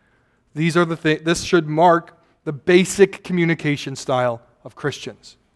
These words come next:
We do not speak out of both sides of our mouths. We do not play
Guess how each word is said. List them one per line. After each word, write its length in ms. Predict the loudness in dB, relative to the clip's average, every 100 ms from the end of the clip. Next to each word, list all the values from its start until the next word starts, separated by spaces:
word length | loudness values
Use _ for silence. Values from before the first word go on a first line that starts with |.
| _
We 160 | -18 -8
do 100 | 2
not 400 | 2 2 -2 -16
speak 380 | -4 0 0 0
out 160 | 2
of 80 | 2
both 180 | 2 0
sides 280 | 2 2 2
of 80 | -2
our 80 |
mouths. 380 | 0 -2 -4 -14
We 60 | -6
do 120 | 4
not 240 | 4 4
play 320 | 4 6 6